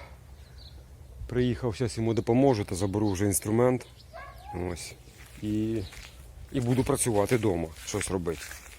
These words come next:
О, тут буквально три, три, два. Два трикутника зробити треба. Ну, перед цим треба піти щас відпустити там косі доски, бачите, вони торчать.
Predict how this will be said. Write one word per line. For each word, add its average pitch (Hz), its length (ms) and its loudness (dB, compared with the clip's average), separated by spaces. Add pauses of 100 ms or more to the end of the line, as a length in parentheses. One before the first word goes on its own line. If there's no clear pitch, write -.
(880)
О, - 20 -8 (380)
тут 110 100 -8
буквально 120 400 2
три, 117 220 4 (260)
три, 147 260 6 (580)
два. 101 300 2 (720)
Два 113 220 8
трикутника 107 600 6 (200)
зробити 95 380 4
треба. 85 360 2 (880)
Ну, 143 340 2 (180)
перед 127 300 2
цим 180 220 4
треба 127 240 6
піти 139 280 2
щас - 320 -4 (640)
відпустити 123 500 2
там 113 180 8
косі 123 300 4
доски, 143 360 4
бачите, 110 360 4
вони 101 180 6
торчать. 87 580 0